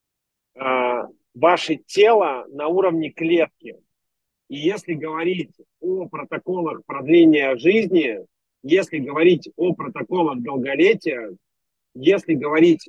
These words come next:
о протоколах максимального количества энергии, то N A D plus, как правило, это либо капсулы, а, либо капельницы, либо,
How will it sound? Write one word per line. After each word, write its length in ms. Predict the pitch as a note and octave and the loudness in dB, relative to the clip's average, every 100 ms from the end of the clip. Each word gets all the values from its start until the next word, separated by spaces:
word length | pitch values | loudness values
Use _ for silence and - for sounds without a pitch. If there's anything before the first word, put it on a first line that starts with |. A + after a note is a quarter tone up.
| - | -6
о 160 | E3 - | -6 -4
протоколах 920 | D#3 - C3+ F3 F#3 F3 C#3 - - _ _ _ _ | -8 -8 -8 -6 -2 0 0 -2 -16 _ _ _ _
максимального 680 | - - F3 F3 F3+ D#3+ C3+ | -10 -4 0 2 2 2 -2
количества 680 | D#3 D#3 E3 D#3 - D3 D3 | -8 -6 -4 -6 -14 -10 -8
энергии, 680 | C#3+ G3 A3 E3 D#3 A#2+ - _ _ _ _ _ _ - | -6 -4 -4 -2 -2 -4 -12 _ _ _ _ _ _ -10
то 360 | E3+ E3+ D#3 C#3 | -2 0 0 0
N 180 | D#3+ E3+ | 0 0
A 120 | F3 | -2
D 260 | C#3+ F#3 E3+ | -4 -2 -2
plus, 420 | - D#3 G#3+ A3+ - | 0 0 0 -2 -8
как 160 | C#3 | -12
правило, 340 | F3 F3 D#3+ C#3 | -6 -4 -4 -4
это 200 | C3 D3 | -6 -8
либо 260 | D3+ C#3+ | -6 -6
капсулы, 800 | - E3+ E3 - D3 A#2+ A2+ G2 - _ _ _ _ _ - | -4 -4 -4 -6 -10 -6 -6 -8 -14 _ _ _ _ _ -8
а, 240 | C3+ - | -6 0
либо 300 | D#3 E3 D#3+ | 0 2 2
капельницы, 1040 | - F#3 - D#3 C3+ A#2+ - A#2+ G#2+ F#2+ - _ _ _ - | 2 0 0 -2 -2 -4 -8 -8 -8 -10 -16 _ _ _ -2
либо, 680 | D3 D#3+ D#3 D3 C#3 B2+ | 2 2 2 -4 -6 -10